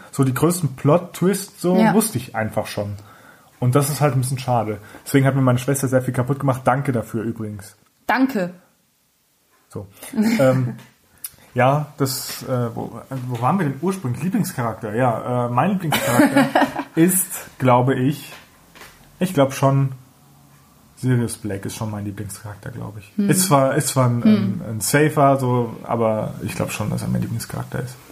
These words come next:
Speaker 2: Ja.
Speaker 1: Der Sirius. Ach Mann, dass der, ach,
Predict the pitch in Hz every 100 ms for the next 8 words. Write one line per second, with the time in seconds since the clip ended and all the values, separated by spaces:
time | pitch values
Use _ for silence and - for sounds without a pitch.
0 | - - 302 - - - - _ - -
1 | - - 113 104 107 107 107 101 - -
2 | 127 123 107 107 110 101 - - - 113
3 | 110 110 - - - - - - - 151
4 | 131 127